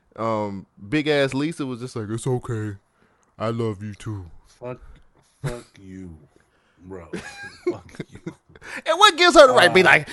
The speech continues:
Speaker 1: "He stood me up after he came out here and told me he loved me"? If you don't,
Speaker 2: I
Speaker 1: if
Speaker 2: hate
Speaker 1: you
Speaker 2: it.
Speaker 1: don't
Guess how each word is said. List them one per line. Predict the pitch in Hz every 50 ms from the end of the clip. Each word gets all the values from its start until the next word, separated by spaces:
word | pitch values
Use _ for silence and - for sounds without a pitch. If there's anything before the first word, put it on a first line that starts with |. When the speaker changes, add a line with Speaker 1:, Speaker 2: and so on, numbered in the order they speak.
| - -
Speaker 1:
"He | - 311 392
stood | - - - 175 240 240 247 240
me | 262 277 285
up | 269 240 - -
after | 196 190 180 208
he | 220 185
came | - - - 151 151 160 170
out | 170 147 160 147
here | 175 175
and | 156 -
told | - - 208 180 160
me | 165 151
he | 156 180 160
loved | 120 110 131 160 165 156 143 135 120 113 220
me"? | 220 147 143 123 110 104 - - - - - - - - - - - - - - - - _ _ -
If | 233 247 - -
you | 262 285
don't, | 320 339 339 311 170 - _ -
Speaker 2:
I | 135 165 190 190 190 185
Speaker 1:
if | 180 143 - -
Speaker 2:
hate | 160 156 - 233 143 147
Speaker 1:
you | 330
Speaker 2:
it. | 330
Speaker 1:
don't | 330 302 262 220